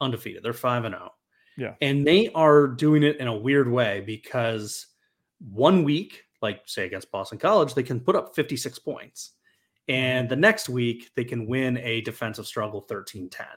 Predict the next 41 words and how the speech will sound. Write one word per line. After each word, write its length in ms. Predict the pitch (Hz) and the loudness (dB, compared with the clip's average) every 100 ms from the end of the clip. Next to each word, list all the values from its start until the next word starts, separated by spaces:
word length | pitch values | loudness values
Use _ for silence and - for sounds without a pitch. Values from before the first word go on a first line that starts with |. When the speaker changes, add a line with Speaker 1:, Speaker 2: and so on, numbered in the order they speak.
| _ _ _ _ _ - | _ _ _ _ _ -2
Speaker 1:
Um, 480 | 123 117 120 143 120 | 0 0 -2 -8 -2
their 180 | 139 139 | 2 2
defense, 680 | 120 131 233 226 139 123 127 | 2 0 0 2 0 0 -2
which 180 | 127 - | -4 -4
was 160 | 117 | -2
always 240 | 135 135 123 | 4 2 2
Brom's 540 | 110 123 127 123 107 | -2 2 4 2 0
issue 380 | 131 131 123 110 | -2 -2 -4 -2
at 200 | 104 - | -4 -6
Purdue, 640 | 107 113 147 101 101 110 - 104 - _ _ _ _ _ | -2 6 6 4 -4 -10 -16 -20 -20 _ _ _ _ _
is 80 | - | 0
doing 200 | 170 147 | 2 4
pretty 160 | 147 | 4
well. 200 | 131 113 | 2 2
They're 120 | 87 107 | -2 -4
giving 180 | 117 | -4
up 120 | 123 117 | -4 -4
just 220 | 117 - | -6 -2
seventeen 500 | 139 127 123 127 113 | 0 0 -4 -6 -8
points 300 | - 120 120 | -6 -6 -6
per 140 | 113 | -10
game. 280 | 101 104 90 | -6 -6 -6
They 60 | 101 | -6
got 120 | 98 | -8
a 60 | |
top 260 | - 120 - | -4 -4 -4
twenty-five 520 | 123 104 - 104 98 | -8 -8 -6 -6 -6
scoring 360 | - 117 101 95 | -8 -8 -6 -8
defense 480 | 95 98 104 107 104 | -10 -12 -12 -12 -8
right 220 | 95 92 | -10 -10
now. 320 | 98 98 98 _ _ _ _ - | -12 -12 -14 _ _ _ _ -6
And 100 | 127 | -2
then 80 | 131 | 2
what 160 | 139 | 2
you 100 | 139 | 0
do 220 | 117 139 196 | 4 10 10
expect 320 | 180 151 143 | 10 4 4
from 180 | 135 117 | 2 0
Brom 440 | 123 120 117 120 127 | 2 2 2 -2 -6
is 140 | 110 | -8
incredible 480 | 110 120 120 110 | -6 -2 -2 0